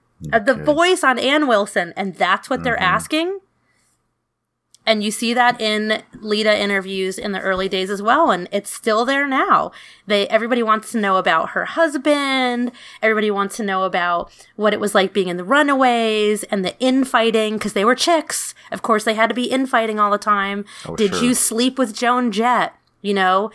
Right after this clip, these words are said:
Speaker 1: did you screw any of the girls in the band? This, this is the question, not,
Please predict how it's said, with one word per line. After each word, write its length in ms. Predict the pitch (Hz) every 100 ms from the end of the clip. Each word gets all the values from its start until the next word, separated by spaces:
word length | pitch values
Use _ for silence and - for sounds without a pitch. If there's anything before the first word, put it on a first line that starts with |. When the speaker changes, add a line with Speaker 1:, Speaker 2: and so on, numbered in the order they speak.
| - - -
Speaker 1:
did 220 | 214 208
you 160 | 202 233
screw 340 | - - 240
any 160 | 226 233
of 80 | 233
the 60 |
girls 360 | 226 226 233 233
in 60 | 233
the 80 |
band? 400 | 208 214 240 185
This, 160 | 202 254 -
this 180 | 311 339
is 140 | 294
the 80 | 285
question, 400 | - 262 - 240
not, 260 | 240 240